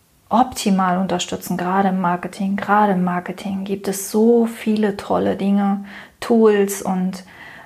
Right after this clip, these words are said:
ähm, Automatisierungen, die dir das Leben echt leichter machen können. Ja, genau.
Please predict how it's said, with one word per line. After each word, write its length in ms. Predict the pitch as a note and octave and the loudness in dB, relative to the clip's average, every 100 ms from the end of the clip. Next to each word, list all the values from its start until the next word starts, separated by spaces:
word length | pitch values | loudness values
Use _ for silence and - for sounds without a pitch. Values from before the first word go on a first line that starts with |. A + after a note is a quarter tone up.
| - | -8
ähm, 560 | F#3+ F3+ F#3 F#3+ G3 - | -2 0 0 -2 -6 -4
Automatisierungen, 1400 | - A#3+ C4+ G#3+ G3+ G3 G#3 G3 G3+ G3 F#3+ F#3 F#3 F#3 | 2 4 4 2 4 2 -2 -2 0 2 2 0 -2 -2
die 520 | F3+ F#3 F#3 F3+ - - - | 0 0 0 -2 -6 -18 -6
dir 80 | G3 | -2
das 220 | F#3 - | 0 0
Leben 280 | G3 G3 G3 | 2 4 4
echt 400 | - F#3 - - - _ - | 2 -2 -4 -16 -20 _ -10
leichter 340 | - F3+ F3+ G#3 | 0 0 2 0
machen 300 | F#3 F#3 F#3 | 0 -2 -6
können. 460 | - - F2+ - - _ _ _ _ _ - - _ - _ - | -4 -4 -4 -6 -10 _ _ _ _ _ -20 -20 _ -20 _ -8
Ja, 220 | A3+ E3 - _ _ _ _ _ _ _ _ - | -6 -6 -8 _ _ _ _ _ _ _ _ -8
genau. 420 | F#3+ F3+ F3 | -4 -4 -4